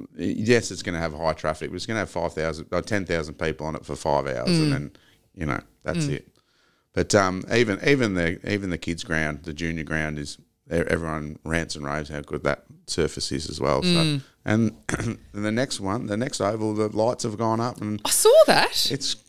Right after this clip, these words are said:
Speaker 2: It's
Speaker 1: it's,
Speaker 2: really
Speaker 1: I know. It's
Speaker 2: just all s-, full steam ahead.
Speaker 1: Yep. I-, irrigation's in, ready to go, so that's not far away either.
Speaker 2: That's,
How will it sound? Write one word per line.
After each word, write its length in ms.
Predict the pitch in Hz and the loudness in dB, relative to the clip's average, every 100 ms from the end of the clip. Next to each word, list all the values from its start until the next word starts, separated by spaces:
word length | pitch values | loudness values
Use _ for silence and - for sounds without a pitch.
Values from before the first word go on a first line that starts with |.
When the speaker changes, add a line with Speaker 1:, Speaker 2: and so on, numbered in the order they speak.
| - 175 | -12 0
Speaker 2:
It's 220 | 359 - | 0 2
Speaker 1:
it's, 20 | |
Speaker 2:
really 680 | 277 339 415 494 440 302 208 | 4 6 8 8 8 8 4
Speaker 1:
I 80 | 117 | 4
know. 300 | 127 147 - - _ | 4 2 0 -6 _
It's 160 | 110 - | 0 4
Speaker 2:
just 320 | 214 - - 185 180 _ _ - | 4 2 -2 -8 -20 _ _ 0
all 120 | 277 | 2
s-, 160 | 277 - | 2 0
full 220 | - 339 | 0 2
steam 180 | - 208 | 4 4
ahead. 300 | 165 339 165 | 4 4 2
Speaker 1:
Yep. 340 | 110 117 - - - | 0 0 0 -4 0
I-, 140 | 139 | 2
irrigation's 720 | 147 135 113 113 117 - 107 101 | 6 4 4 2 2 -2 -6 -4
in, 380 | 117 110 - | -2 -4 0
ready 200 | 107 110 | 4 4
to 80 | 90 | 4
go, 280 | 90 101 117 | 0 0 -2
so 420 | - 104 104 104 - | -4 -4 -2 -4 -6
that's 240 | 101 113 | -6 -4
not 160 | 117 - | -4 -2
far 260 | - 98 98 | 0 2 2
away 160 | 98 98 | 0 -2
either. 320 | 107 143 - - _ - _ - | -4 -6 -10 -14 _ -20 _ -2
Speaker 2:
That's, 320 | 415 - | 0 0